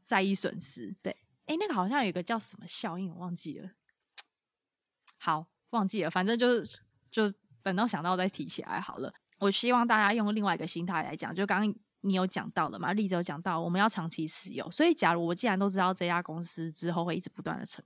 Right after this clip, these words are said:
Speaker 1: 长，
Speaker 2: 对。
Speaker 1: 所以这家公司我就是看好它，
Speaker 2: 嗯。
Speaker 1: 以后可能会涨到五十块，或者甚至一百块。
Speaker 2: 嗯。
Speaker 1: 所以当那个时候你再回头看，
Speaker 2: 嗯。
Speaker 1: 你现在成本价，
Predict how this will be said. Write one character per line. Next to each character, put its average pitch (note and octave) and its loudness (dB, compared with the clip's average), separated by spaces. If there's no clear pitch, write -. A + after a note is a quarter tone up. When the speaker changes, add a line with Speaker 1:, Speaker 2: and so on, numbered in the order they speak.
Speaker 1:
长， - -8
Speaker 2:
对。 - -10
Speaker 1:
所 D4 2
以 C#4+ 4
这 B3+ 4
家 A#3+ 8
公 A3+ 6
司 G#3+ 4
我 F3 -2
就 F#3 0
是 G3 0
看 G3+ -2
好 E3 -10
它， F3+ 0
Speaker 2:
嗯。 F#3 -2
Speaker 1:
以 F#3 6
后 G#3+ 6
可 F3+ -2
能 D#3 -2
会 F#3 4
涨 - -8
到 E3 0
五 G#3+ -6
十 - -4
块， D#3 -2
或 E3+ -2
者 E3 -8
甚 E3+ -2
至 - -14
一 E3+ -8
百 - -10
块。 - -6
Speaker 2:
嗯。 F#3+ 0
Speaker 1:
所 - 2
以 D#4 6
当 C#4+ 6
那 G#3 0
个 A3+ 4
时 - -4
候 G3 0
你 F#3 -2
再 B3+ 6
回 F#3+ 4
头 E3 0
看， F3 -2
Speaker 2:
嗯。 G3+ 2
Speaker 1:
你 F#3 2
现 A#3+ 4
在 A3 8
成 F3+ 0
本 D#3 -2
价， D#3 -2